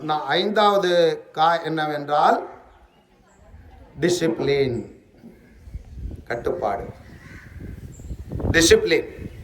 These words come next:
ஓகே, மீண்டும் சொல்லுங்க அந்த ஐந்து வார்த்தையை ஆங்கிலத்தில்.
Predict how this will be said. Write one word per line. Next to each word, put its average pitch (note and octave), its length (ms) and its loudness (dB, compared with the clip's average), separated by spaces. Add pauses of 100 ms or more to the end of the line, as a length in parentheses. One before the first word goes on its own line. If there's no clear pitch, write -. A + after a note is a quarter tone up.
(380)
ஓகே, F3+ 560 4 (240)
மீண்டும் G3+ 280 6
சொல்லுங்க G3 320 4
அந்த F#3+ 120 4
ஐந்து F#3 240 4
வார்த்தையை F#3 440 6
ஆங்கிலத்தில். F#3+ 640 4